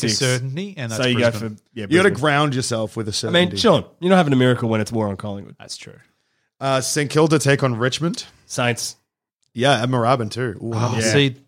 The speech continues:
Speaker 1: the miracle things that it's, uh, it's really risky here. I just can't pick Richmond.
Speaker 2: No.
Speaker 1: Saints are gonna win that game, and
Speaker 2: Yeah.
Speaker 1: I have to, I have to bank a point.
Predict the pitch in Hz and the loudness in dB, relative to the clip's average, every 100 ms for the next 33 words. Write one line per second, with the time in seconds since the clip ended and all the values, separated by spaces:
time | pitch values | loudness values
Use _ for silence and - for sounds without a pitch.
0 | _ 139 135 202 196 139 139 127 117 117 | _ -2 4 4 4 0 -2 -2 -2 -4
1 | _ _ 131 123 - _ _ 104 101 117 | _ _ -10 -8 -10 _ _ -10 -10 -10
2 | - 127 147 123 104 113 - 113 107 107 | -2 2 4 4 0 -2 -2 -4 -2 -2
3 | 104 _ - 123 127 123 117 110 110 _ | -2 _ -4 -2 -2 -4 -4 -4 -4 _
4 | _ 120 - _ 123 123 110 101 _ 123 | _ -10 -10 _ -16 -14 -16 -18 _ 0
5 | 131 151 156 151 147 143 143 139 147 131 | 2 2 0 -2 -2 0 -2 -2 0 0
6 | 113 120 123 127 113 - 139 139 131 131 | 0 0 0 -2 -8 -2 -2 0 0 -2
7 | 123 120 123 | -4 -6 -8